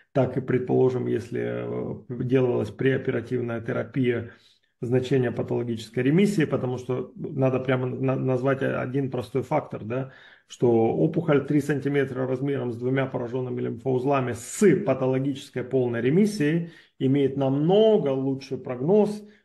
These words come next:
чем опухоль с один и девять сантиметров опухолью, которая получила преоперативную терапию без пораженных лимфоузлов, но абсолютно не среагировала на преоперативную терапию. Поэтому это как бы сумма факторов,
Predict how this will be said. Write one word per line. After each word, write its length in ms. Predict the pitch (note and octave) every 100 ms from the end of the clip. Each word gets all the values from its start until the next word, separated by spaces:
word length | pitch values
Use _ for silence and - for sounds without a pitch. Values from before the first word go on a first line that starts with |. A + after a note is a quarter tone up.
| -
чем 240 | C#3 C3
опухоль 520 | E3+ D#3+ - C3+ C3
с 120 | B2+
один 280 | C3+ C3 D3+
и 40 | C3
девять 320 | C#3 C3 B2+
сантиметров 640 | C3 A#2 B2+ B2 B2 C3
опухолью, 520 | D3 C3+ C3 C#3 C3
которая 360 | B2+ B2+ A#2+ A#2+
получила 680 | A2+ B2+ B2+ - C3 A#2+ A2 - _ _
преоперативную 800 | C3 C3+ C3+ C3 B2+ C3+ B2+ B2
терапию 460 | C3 B2 B2+ C3+
без 340 | A2+ A2+ F#3 F3+
пораженных 560 | - C3 B2+ B2+ B2 C3+
лимфоузлов, 540 | B2+ - C3+ F3+ F#3
но 100 | D3+
абсолютно 480 | C3 - C#3 D3 C#3+
не 140 | C3
среагировала 760 | B2 A#2+ B2 A2+ B2+ A#2 A#2 A#2
на 160 | A2+
преоперативную 800 | A2 B2 A#2+ A#2 A#2 G#2+ A2 A2+
терапию. 460 | A2 A#2 A2+ - A2 - - _ -
Поэтому 340 | C3 C#3 C#3+
это 160 | C#3+ C#3
как 220 | C#3+ B2+
бы 80 | C3
сумма 340 | F3 D3+ C3+
факторов, 540 | - C#3+ - C3+ B2